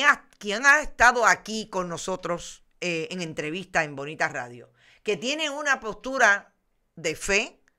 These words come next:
cristiana, porque ella abraza la fe cristiana, es ministra defensora de la fe, eh, y que la explica desde su profundidad y con una tranquilidad y una,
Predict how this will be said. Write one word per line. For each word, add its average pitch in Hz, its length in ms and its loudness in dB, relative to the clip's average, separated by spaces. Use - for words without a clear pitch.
cristiana, 185 760 2
porque 151 400 -8
ella 160 260 0
abraza 147 520 2
la 214 100 2
fe 165 140 -10
cristiana, 170 640 -2
es 214 320 -2
ministra 175 460 -8
defensora 143 580 -8
de 139 80 -8
la 143 100 -4
fe, 160 360 -10
eh, 185 580 -2
y 240 140 -6
que 240 160 2
la 220 100 6
explica 277 800 -2
desde 196 340 -6
su 196 160 -8
profundidad 170 800 -2
y 214 100 -14
con 160 220 -10
una 220 240 -6
tranquilidad 190 920 -2
y 180 180 -6
una, 180 680 0